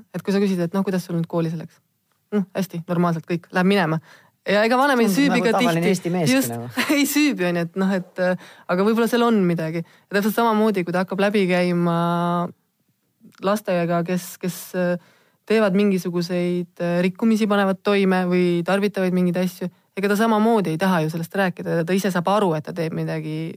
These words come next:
Speaker 1: valesti. Ähm, mi-
Speaker 2: Taha-, tahab oma sellest grupist i-,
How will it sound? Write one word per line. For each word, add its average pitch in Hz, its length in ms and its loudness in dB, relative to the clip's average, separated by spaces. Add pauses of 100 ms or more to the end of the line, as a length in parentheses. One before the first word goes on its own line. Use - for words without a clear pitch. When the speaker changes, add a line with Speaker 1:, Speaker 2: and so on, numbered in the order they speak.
Speaker 1:
valesti. 165 520 -6 (1120)
Ähm, 156 440 -4
mi- 208 220 0
Speaker 2:
Taha-, 202 200 -2
tahab 127 240 -6
oma 127 220 -6
sellest 117 180 -12
grupist 131 440 -16
i-, 131 120 -10